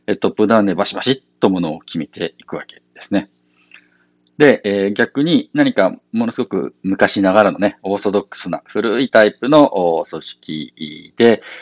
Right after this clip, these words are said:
えー、やってるところなんかは、ものすごいその、お、中身というより形式が大事。この会議における形式とかね、誰がどこに座るかとか、むちゃむちゃ大事みたいな感じで、まあ、形式が大事な組織っていうのは、その会議においてもものすごいその形式をね、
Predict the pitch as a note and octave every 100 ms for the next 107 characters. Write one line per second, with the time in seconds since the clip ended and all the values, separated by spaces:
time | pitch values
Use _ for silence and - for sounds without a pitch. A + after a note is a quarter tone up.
0 | - _ - E2+ D#2 D2+ - - - E2
1 | D#2+ D#2 _ - E2+ E2 D#2 D2+ - F#2+
2 | E2+ G2 A2+ C#3+ C3+ G2 F#2 E2 D2 -
3 | D2+ C2+ B1+ F2 G2+ C3 A#2 - - -
4 | - C3+ C#3 - B2 A2 G2 F2 - -
5 | - G2 F#2+ A#2 G#2+ E2+ E2+ D#2+ E2 D#2+
6 | - F#2 F2 - - - - G#2 G#2+ E2+
7 | E2+ F#2 F2 D#2+ - F2 E2+ E2 - -
8 | G2 G2 - G#2+ G2+ F#2 F#2 E2+ F#2+ E2+
9 | - A2 F2 F2+ E2+ G#2 B2+ - - -
10 | _ G#2+ G2+ - G#2+ - G#2+ G#2 A2+ E3
11 | F3 - - - - - F3 G#3+ - -
12 | C#3+ F3+ E3+ E3 E3+ G3 G#2+ G2 C#3 D#3+
13 | G3 C3 F#2+ E2+ - E2 E2 - D2+ C2